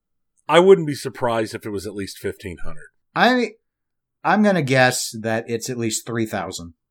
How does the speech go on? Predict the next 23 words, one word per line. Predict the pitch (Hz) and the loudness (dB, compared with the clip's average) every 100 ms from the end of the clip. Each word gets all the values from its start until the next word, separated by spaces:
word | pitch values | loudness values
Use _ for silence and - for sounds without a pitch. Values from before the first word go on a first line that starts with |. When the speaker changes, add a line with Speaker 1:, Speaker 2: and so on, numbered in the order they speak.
| _ _ _ | _ _ _
Speaker 1:
You | 120 120 123 | -6 2 2
think? | - - 123 139 269 302 - - _ _ - _ - | 2 2 4 6 4 0 -6 -18 _ _ -20 _ -4
Speaker 2:
Well, | 208 | -2
I'm | 240 233 | 0 2
trying | 240 269 | 2 2
to | - | 4
factor | 233 214 220 | 2 4 2
in, | 214 | 4
like, | 190 | 2
what, | 202 180 | 2 -2
what | 165 180 | -2 0
their | 175 | 0
brick | 117 135 147 143 | 0 0 0 0
markup | 117 113 113 101 | 0 0 -2 -6
and | 98 92 | -8 -10
stuff | - 98 82 | -10 -10 -12
is. | 76 69 - | -12 -10 -2
Speaker 1:
That's | 202 233 - | 2 2 2
true. | - 208 233 214 | 2 2 4 4
The | 165 | 2
brick | 143 208 180 | 0 -2 2
markup | 185 180 185 156 | 2 4 2 0
was | 170 165 - - | 2 2 2 -6